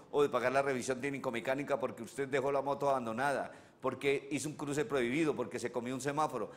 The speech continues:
Haga las cosas correctas, haga las cosas bien, porque algún día le llegará su diciembre, a cada marrano le llega su diciembre y usted no sabe cuándo. Entonces, póngase y haga perfectamente las cosas como Dios manda.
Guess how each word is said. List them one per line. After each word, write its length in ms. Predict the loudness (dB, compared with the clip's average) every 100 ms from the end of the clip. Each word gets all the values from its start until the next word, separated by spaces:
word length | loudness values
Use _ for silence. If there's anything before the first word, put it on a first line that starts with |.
| -2
Haga 200 | 2 4
las 160 | 6 4
cosas 300 | 2 0 0
correctas, 600 | 0 0 -2 -4 -8 -10 -20 -2
haga 220 | 4 6
las 140 | 6 4
cosas 260 | 2 0
bien, 220 | 2 0 0
porque 580 | -2 0 -2 -4 -16 -20 -20 _ _ _ 0
algún 400 | 2 2 -2 -2
día 400 | 0 4 4 2 -2
le 140 | 0
llegará 340 | 4 6 6 4
su 120 | 0
diciembre, 420 | 0 0 0 0
a 80 | 0
cada 240 | 2 2
marrano 320 | 2 2 2
le 100 | 0
llega 180 | 0 0
su 120 | 0
diciembre 400 | -2 -2 -2 -2
y 20 | -6
usted 160 | -4
no 80 | -2
sabe 240 | -2 -2
cuándo. 240 | 0 -2 -4
Entonces, 460 | -6 -4 -4 -4 -10 -20 -10 2
póngase 340 | 2 2 2
y 20 |
haga 320 | 2 2 -2 -4
perfectamente 640 | -6 -4 -2 -2 -2 -4
las 160 | -4 -2
cosas 260 | -4 -4
como 180 | -6 -6
Dios 240 | -4 -4
manda. 320 | -4 -6 -6